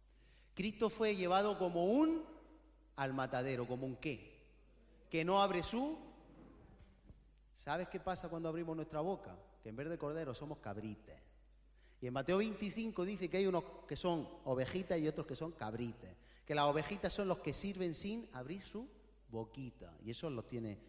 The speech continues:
reservados para su reino. Pero las cabritas las apartará. Y ahí en Malaquías nos dice que nosotros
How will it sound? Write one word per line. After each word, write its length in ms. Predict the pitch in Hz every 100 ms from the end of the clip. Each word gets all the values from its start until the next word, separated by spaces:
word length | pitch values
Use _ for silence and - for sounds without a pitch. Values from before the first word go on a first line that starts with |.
| - -
reservados 500 | 107 104 98 113 117
para 160 | -
su 100 | -
reino. 360 | 98 104 98 95 - -
Pero 180 | 156 160
las 160 | 226 240
cabritas 500 | 254 226 220 220 208
las 240 | 139 123
apartará. 640 | 104 95 - 90 90 82 - - - - - - - - - - - - - - -
Y 100 | 170
ahí 340 | 175 233 269 196
en 140 | 175
Malaquías 560 | 175 165 170 165 233 220
nos 240 | 180 175
dice 480 | - 247 - 160 180 - - - - - - - - -
que 160 | - 156
nosotros 720 | 143 - 233 277 - 156 196